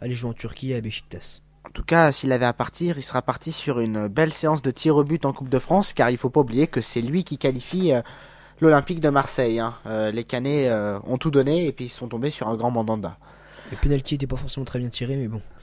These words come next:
Speaker 2: Mais bien a-, bien arrêté aussi
Speaker 1: Bien
Speaker 2: par Mandanda.
Speaker 1: arrêté.
Speaker 2: Euh, alors l'autre interrogation pour cette saison, c'est Troyes. Euh, bon, question, on connaît je pense la réponse, mais Troyes peut-il, euh, se maintenir ?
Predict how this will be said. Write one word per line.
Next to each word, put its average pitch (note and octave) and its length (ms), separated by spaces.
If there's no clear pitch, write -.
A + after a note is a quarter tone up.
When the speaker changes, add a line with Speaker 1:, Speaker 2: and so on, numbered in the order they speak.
Speaker 2:
Mais B2+ 100
bien E3 180
a-, D#3 80
bien D#3 340
arrêté D3 300
aussi D3 220
Speaker 1:
Bien C#3 100
Speaker 2:
par B2+ 100
Mandanda. A#2+ 220
Speaker 1:
arrêté. - 180
Speaker 2:
Euh, D3+ 560
alors C#3 160
l'autre F#3 260
interrogation E3+ 640
pour D#3 140
cette - 220
saison, E3 420
c'est F#3+ 220
Troyes. - 400
Euh, A#2 560
bon, B2 180
question, D#3 720
on C3+ 40
connaît C#3+ 200
je C#3+ 80
pense - 200
la C#3 60
réponse, G3 440
mais C#3+ 300
Troyes F3+ 280
peut-il, E3 420
euh, D3 260
se C#3+ 200
maintenir ? C3+ 480